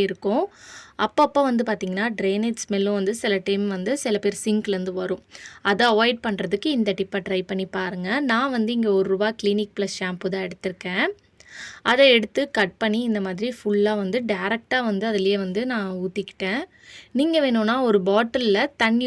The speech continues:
ஊத்தி கூட மிக்ஸ் பண்ணி வச்சு கூட நீங்க யூஸ் பண்ணிக்கலாம். இந்த மாதிரி நல்லா ஸ்ப்ரெட்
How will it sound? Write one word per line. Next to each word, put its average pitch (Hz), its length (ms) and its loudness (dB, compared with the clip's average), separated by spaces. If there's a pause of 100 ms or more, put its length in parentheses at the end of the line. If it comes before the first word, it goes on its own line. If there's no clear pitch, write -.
ஊத்தி 214 280 0
கூட 208 140 0 (140)
மிக்ஸ் - 280 -4
பண்ணி 196 240 -2
வச்சு 185 300 -6
கூட 196 200 0
நீங்க 226 160 0 (100)
யூஸ் 190 140 0 (100)
பண்ணிக்கலாம். 180 580 -4 (720)
இந்த 277 200 2
மாதிரி 247 220 0 (120)
நல்லா 220 340 0
ஸ்ப்ரெட் 214 320 0